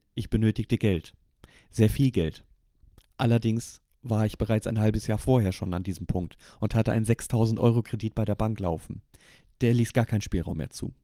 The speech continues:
In dieser Kreditkarte hatte ich ein Limit von zweitausendfünfhundert Euro, das ich komplett ausreizte. Wofür ich das Geld gebraucht habe, ist ja jetzt erstmal egal. Ich habe diesen Kredit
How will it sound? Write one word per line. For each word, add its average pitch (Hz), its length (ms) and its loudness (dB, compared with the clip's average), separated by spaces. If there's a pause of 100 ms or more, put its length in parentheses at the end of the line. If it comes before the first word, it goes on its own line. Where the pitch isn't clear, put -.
(440)
In 117 80 0
dieser 123 220 6
Kreditkarte 127 640 2
hatte 120 120 -2
ich - 120 -10
ein 120 80 -2
Limit 120 280 2
von - 160 -2
zweitausendfünfhundert 113 880 0
Euro, 87 340 0 (300)
das 101 160 -2
ich 101 80 -8
komplett 107 320 2
ausreizte. - 640 -4 (520)
Wofür 120 200 2
ich 113 80 4
das - 140 -2
Geld 110 180 2
gebraucht 117 380 0
habe, 120 200 2
ist - 120 -4
ja 113 40 0
jetzt 107 200 0
erstmal - 280 -2
egal. 98 380 -4 (460)
Ich - 80 -10
habe 123 160 2
diesen 120 240 0
Kredit - 480 -2